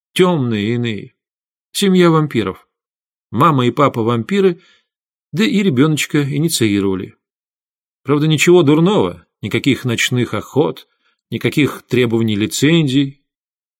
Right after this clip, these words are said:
Законопослушно пили свиную и донорскую кровь. И меня, дурака, это расслабило. Я с ними подружился, даже заходил к ним,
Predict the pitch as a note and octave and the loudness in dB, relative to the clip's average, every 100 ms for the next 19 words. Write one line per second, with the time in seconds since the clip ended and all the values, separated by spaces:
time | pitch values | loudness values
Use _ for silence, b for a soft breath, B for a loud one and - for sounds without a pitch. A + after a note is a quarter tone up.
0 | - E3+ G3 F#3 F3+ - A#3 - E3 C#3 | -4 -2 0 0 0 0 -2 0 0 0
1 | A3+ E3 - C#3+ D#3 G#3 F#3 C3+ A2+ C3+ | 0 0 0 0 0 0 2 2 0 -2
2 | E3 A#2 - F#2 - A2 G#2+ _ _ _ | -4 -6 -6 -8 -4 -4 -4 _ _ _
3 | _ _ _ _ _ _ _ _ B2+ F3 | _ _ _ _ _ _ _ _ 2 4
4 | F#3+ F#3 C#3 D#3 D3 F#3 D#3+ D#3+ C3+ A#2 | 6 4 4 2 2 2 2 2 0 -2
5 | - A#2+ A2+ F#2+ G#2 - _ _ _ _ | -4 -2 -2 -4 -10 -16 _ _ _ _
6 | _ _ _ _ G#2+ G2+ B2+ A#2 G2 G#2+ | _ _ _ _ -6 -2 -2 -2 -4 -4
7 | G#2+ G#2 F#3+ - F3+ E3 b b b _ | -2 0 0 0 -4 -6 b b b _
8 | _ _ - C3+ F#3+ F#3+ - D#3 A2+ F#3+ | _ _ -4 0 2 2 2 0 2 2
9 | - A2 F#2 | 0 -10 -10